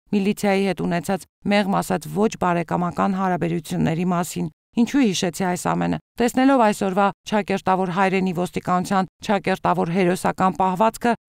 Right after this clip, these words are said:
խաղաղ ցուցարար կանանց հանդեպ, այն էլ ավանդական հայկական կանանց և մայրերի օրը, հիշեցի հորս խոսքը։ Փոքր ժամանակ երկու բանից էի զզվում՝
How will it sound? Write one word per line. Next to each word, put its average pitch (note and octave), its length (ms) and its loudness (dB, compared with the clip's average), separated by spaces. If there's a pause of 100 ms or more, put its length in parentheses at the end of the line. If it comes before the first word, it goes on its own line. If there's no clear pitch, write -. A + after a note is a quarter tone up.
խաղաղ F#3 400 2 (100)
ցուցարար F3+ 600 -2
կանանց E3+ 360 -2
հանդեպ, E3 320 -2 (260)
այն A3 160 4
էլ G3 100 0 (100)
ավանդական F3+ 600 -2
հայկական F3 480 -4
կանանց E3 380 -2 (240)
և F#3 180 0
մայրերի F3 440 2 (340)
օրը, E3 200 2 (280)
հիշեցի B3 480 2
հորս C3+ 340 -2
խոսքը։ D#3 320 -2 (320)
Փոքր B3 300 2
ժամանակ F#3 400 0
երկու F3+ 400 -2
բանից E3+ 340 0
էի E3 160 0
զզվում՝ D#3 420 -6